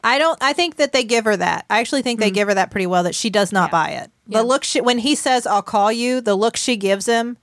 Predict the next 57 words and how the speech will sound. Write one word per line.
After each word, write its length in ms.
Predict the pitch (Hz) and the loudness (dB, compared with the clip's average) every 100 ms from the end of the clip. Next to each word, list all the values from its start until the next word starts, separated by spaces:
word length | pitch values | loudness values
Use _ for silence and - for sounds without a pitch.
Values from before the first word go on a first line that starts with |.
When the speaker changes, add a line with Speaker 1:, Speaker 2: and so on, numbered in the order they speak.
| _ _ _ _ _ _ _ _ - | _ _ _ _ _ _ _ _ -4
Speaker 1:
it's 180 | 233 | -2
like, 440 | 254 220 196 180 - _ - | 2 2 2 -2 -12 _ -4
"That's 220 | 214 214 | -2 0
not 180 | 233 220 | 0 2
what 100 | 214 | 2
Speaker 3:
Yeah. 60 | 220 | 2
Speaker 1:
this 120 | 196 | 0
was 140 | 202 | 0
about." 380 | 180 180 170 147 | 0 2 2 2
Speaker 2:
Yeah. 80 | 202 | 0
Speaker 3:
Don't. 240 | 165 180 - 330 | -4 -10 -8 -8
<laughs> 200 | - 359 | -6 -4
Speaker 1:
Let's 200 | - 330 254 | -2 -2 0
not. 380 | 233 208 - - | 2 2 0 -4
Speaker 2:
You 100 | 226 | 0
don't 140 | 247 | 2
Speaker 1:
Yeah. 100 | 202 | 2
Speaker 2:
have 160 | 226 214 | 2 0
to, 180 | 175 - | -8 -10
please. 180 | - 214 | -2 0
Speaker 1:
Let, 180 | 214 - | 0 0
please 280 | 262 254 - | -2 -2 0
don't, 340 | 226 190 165 | 2 2 2
Speaker 2:
Yeah. 80 | 196 | 0
Speaker 1:
actually. 300 | 175 196 175 | 0 0 0
That's, 220 | 180 185 | 0 0
let's 220 | 220 208 | -2 0
not 180 | 233 220 | 0 0
play 160 | 233 208 | 0 0
games. 460 | 185 160 170 - - | 0 -4 -4 -10 -2
This 200 | 202 196 | -2 0
was, 340 | 214 196 180 - - - _ _ - | 0 0 -4 -10 -20 -20 _ _ -4
"I 180 | 185 208 | 0 2
liked 240 | 226 226 | 0 0
you, 120 | 233 | 0
you 160 | 226 214 | 2 2
liked 240 | 214 214 220 | 2 0 -2
me, 200 | 208 202 | 0 2
we 120 | 196 | 2
had 100 | 190 | 2
a 40 | |
nice 220 | 190 185 - | 0 0 0
night 180 | 190 | -2
together. 420 | 180 196 190 190 190 | -2 0 2 2 2
Now 440 | 185 175 170 170 | 2 2 2 0
please 460 | - 190 185 175 - _ - | -2 -2 0 -4 -10 _ -6
go 120 | 202 | -2
about 280 | 196 208 - | 0 0 0
your 120 | 226 | 0
way. 320 | 196 185 185 - | 2 2 2 0
Speaker 2:
Yeah. 540 | - 381 - 523 466 311 | -2 -2 -2 0 0 0
Speaker 1:
<laughs> 40 | |
Leave 220 | 240 247 | -2 0
me, 220 | 240 247 254 | 0 0 2
leave 240 | 269 294 | 0 2
me 140 | 277 | 0
be." 440 | 269 269 220 226 | 2 2 2 2